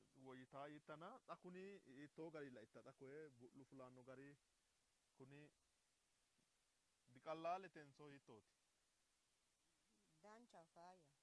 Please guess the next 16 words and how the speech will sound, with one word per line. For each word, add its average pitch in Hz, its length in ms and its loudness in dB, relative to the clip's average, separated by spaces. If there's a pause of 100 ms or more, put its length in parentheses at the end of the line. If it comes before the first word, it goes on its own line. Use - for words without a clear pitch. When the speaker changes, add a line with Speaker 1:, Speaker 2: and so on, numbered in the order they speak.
(100)
Speaker 2:
Xaawola 214 680 -2
kowiicho 247 480 -8
no 220 100 -10
afi'reemmana, 240 640 -10
konne 233 360 -8
kayi 240 260 -2
hiikko 226 220 -8
afi'reemma? 233 580 -8 (520)
Konne 233 340 -8 (560)
uutinoe 226 500 -10
silxanera 247 580 -6
galaxxeemma'ne. 220 920 -6 (840)
Speaker 1:
Anno 147 240 0
galaxxeemmoena, 147 760 2
konne 160 320 0
silxana 185 480 2